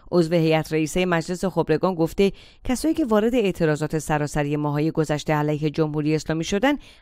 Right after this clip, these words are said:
از بالاترین جنایتکارها بودن. متلک جانانه احمد خاتمی اما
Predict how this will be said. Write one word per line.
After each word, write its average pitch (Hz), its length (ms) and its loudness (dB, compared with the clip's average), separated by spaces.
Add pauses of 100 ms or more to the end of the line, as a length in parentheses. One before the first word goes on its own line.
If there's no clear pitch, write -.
(100)
از 143 320 -4
بالاترین 143 600 2
جنایتکارها 139 920 0
بودن. - 280 -4 (640)
متلک 151 520 0
جانانه 151 540 2
احمد 156 340 -2
خاتمی 156 540 -2
اما 240 220 2